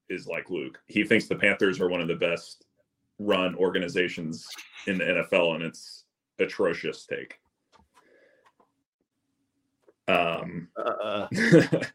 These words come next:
Speaker 1: all right, Bills one, Niners two. Here's a bold one. I like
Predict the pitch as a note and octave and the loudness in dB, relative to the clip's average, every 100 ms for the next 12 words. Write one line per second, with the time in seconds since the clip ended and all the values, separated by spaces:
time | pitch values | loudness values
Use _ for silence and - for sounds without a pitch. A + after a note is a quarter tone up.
0 | _ - - - - _ - A#2+ - C3 | _ -20 -20 -20 -20 _ 0 0 6 8
1 | C#3 B2+ A#2+ G#2+ - _ G2+ G2 A2+ A2+ | 8 4 -4 -4 -10 _ -12 -6 -6 -6
2 | - - G#2 G2 G2 F#2+ _ _ _ _ | -10 -6 -4 -2 -4 -8 _ _ _ _
3 | _ _ _ _ _ _ _ _ - _ | _ _ _ _ _ _ _ _ -20 _
4 | _ _ _ _ _ _ _ _ - D3 | _ _ _ _ _ _ _ _ 0 4
5 | C#3 E2+ G2 F#2 E2+ E2+ F#2 A#2 _ _ | 4 4 2 0 0 -4 -4 -8 _ _
6 | _ _ _ _ _ _ _ _ _ _ | _ _ _ _ _ _ _ _ _ _
7 | _ _ _ _ _ _ _ _ _ _ | _ _ _ _ _ _ _ _ _ _
8 | _ _ - G2 C#3 D#3+ G2 F2+ F2+ - | _ _ -6 4 4 6 4 2 0 -6